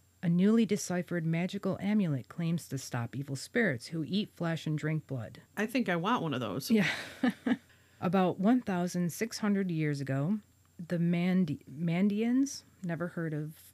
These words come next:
Speaker 2: You
Speaker 1: Mandians.
Speaker 2: sure it wasn't Mandalorians?
Speaker 1: Nope. <laughs> It wasn't the Mandalorians. Oh, gosh. Okay. Who, who have lived in southern Iraq and Iran for millennia, wrote the incantation onto a lead amulet in their language,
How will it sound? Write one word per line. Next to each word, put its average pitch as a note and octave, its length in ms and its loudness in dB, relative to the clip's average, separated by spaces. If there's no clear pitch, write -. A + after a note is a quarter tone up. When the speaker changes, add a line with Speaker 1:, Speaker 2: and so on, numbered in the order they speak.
Speaker 2:
You D#3 60 -2
Speaker 1:
Mandians. D3 280 -2
Speaker 2:
sure F#3 180 2
it E3 40 2
wasn't E3+ 280 2
Mandalorians? D#3+ 680 2
Speaker 1:
Nope. F3+ 360 -4
<laughs> - 40 -10
It - 40 4
wasn't B3 320 6
the C4 80 8
Mandalorians. - 1080 -2
Oh, E3+ 180 2
gosh. C#3+ 460 -6
Okay. D3 220 -2
Who, G3+ 260 2
who A#3+ 80 6
have F3+ 180 4
lived G3+ 400 4
in F#3 180 4
southern G#3 400 4
Iraq F3 520 0
and E3+ 120 0
Iran D#3 400 2
for E3+ 160 -4
millennia, D#3+ 640 2
wrote F#3 400 -2
the F3+ 200 0
incantation G3 840 -2
onto D3+ 360 -2
a C#3 40 0
lead D#3+ 340 0
amulet D3+ 640 0
in E3 140 -2
their F#3 140 0
language, C#3+ 540 0